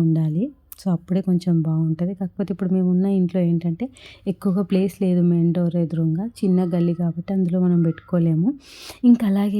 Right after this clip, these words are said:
ఇక్కడ చూడండి మనీ ప్లాంట్ అయితే కొత్త రూట్‌తో అయితే స్టార్ట్ అవుతుంది. ఇది మంచిగా గ్రోత్ అవ్వాలని అయితే కోరుకుంటున్నా. అలాగే వేరే కుండీలో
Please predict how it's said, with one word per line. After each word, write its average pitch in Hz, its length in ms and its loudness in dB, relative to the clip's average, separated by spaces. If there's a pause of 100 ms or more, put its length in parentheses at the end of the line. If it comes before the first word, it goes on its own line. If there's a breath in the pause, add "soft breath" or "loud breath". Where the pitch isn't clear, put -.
ఇక్కడ 185 240 -2
చూడండి 170 400 2
మనీ 165 240 2
ప్లాంట్ 190 280 -2
అయితే 170 160 -4 (120)
కొత్త 180 360 -2
రూట్‌తో 180 460 -2
అయితే 180 300 -2
స్టార్ట్ 160 400 -4
అవుతుంది. 170 400 -2 (340 loud breath)
ఇది 247 140 2 (100)
మంచిగా 240 400 4
గ్రోత్ 196 320 0
అవ్వాలని 175 420 2
అయితే 190 240 -2
కోరుకుంటున్నా. 170 560 -2
అలాగే 170 260 2 (100)
వేరే 170 260 4 (120)
కుండీలో 180 360 2